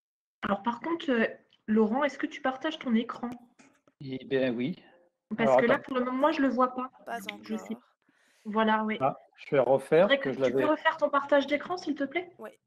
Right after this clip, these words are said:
Speaker 2: Ok, je suis allé peut-être trop vite. Ça a marché là ou pas ?
Speaker 1: Attendez, on, là, c'est bon.
Speaker 3: Oui, c'est bon.
Speaker 2: Ah, bon, attends, je vais faire un retour arrière parce que du coup, on n'aura pas vu la première étape. Donc, je repars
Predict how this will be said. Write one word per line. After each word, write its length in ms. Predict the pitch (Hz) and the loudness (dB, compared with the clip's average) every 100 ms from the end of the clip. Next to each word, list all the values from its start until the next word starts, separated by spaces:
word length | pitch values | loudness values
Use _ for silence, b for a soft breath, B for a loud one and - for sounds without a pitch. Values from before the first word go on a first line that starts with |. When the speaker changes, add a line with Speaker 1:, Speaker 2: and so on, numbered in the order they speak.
| - | -8
Speaker 2:
Ok, 260 | 143 139 - | -6 -6 -4
je 520 | 135 175 - _ - | -2 -2 -6 _ -18
suis 100 | - | -14
allé 100 | 139 | -12
peut-être 200 | - - | -14 -16
trop 240 | - 131 120 | -8 -6 -6
vite. 520 | 123 156 196 - 202 214 - - - _ _ _ _ _ _ _ _ _ _ _ _ _ _ _ _ _ _ _ _ _ _ _ _ _ _ _ _ _ _ _ _ _ _ _ - | -8 -8 -10 -10 -8 -8 -12 -20 -20 _ _ _ _ _ _ _ _ _ _ _ _ _ _ _ _ _ _ _ _ _ _ _ _ _ _ _ _ _ _ _ _ _ _ _ 0
Ça 60 | |
a 40 | 131 | 4
marché 300 | 165 - 190 | 2 2 2
là 80 | 214 | 2
ou 80 | |
pas ? 380 | - 139 139 _ _ - | 2 0 -2 _ _ -4
Speaker 1:
Attendez, 360 | 226 247 247 | 0 4 6
on, 140 | 220 214 - _ | 6 4 -2 _
là, 180 | 247 269 | 0 2
c'est 140 | 269 | 2
bon. 220 | 233 226 214 - | 2 2 -2 -12
Speaker 3:
Oui, 120 | 277 339 | -20 -20
c'est 200 | - - | -20 -16
bon. 140 | 285 _ _ _ | -18 _ _ _
Speaker 2:
Ah, 140 | 156 135 | -2 -2
bon, 220 | 127 127 | 2 4
attends, 260 | 131 131 127 | 4 -2 -6
je 100 | 127 | -4
vais 60 | |
faire 160 | - 131 | 2 4
un 80 | 127 | 6
retour 340 | 143 143 139 | 6 6 6
arrière 300 | 127 151 165 | 6 4 2
parce 160 | 131 - | -4 -8
que 80 | |
du 100 | 123 | -10
coup, 260 | 127 170 - _ _ _ _ _ _ _ _ _ _ _ - | -8 -10 -12 _ _ _ _ _ _ _ _ _ _ _ -10
on 40 | 135 | -2
n'aura 180 | 120 | 0
pas 120 | 123 131 | 2 2
vu 100 | 147 | 0
la 100 | 131 | -4
première 280 | 139 131 | -4 -2
étape. 300 | 120 123 113 | -2 -2 -4
Donc, 180 | 120 117 | -6 -6
je 100 | 113 | 0
repars 640 | 147 139 131 147 151 170 | 2 0 0 2 2 0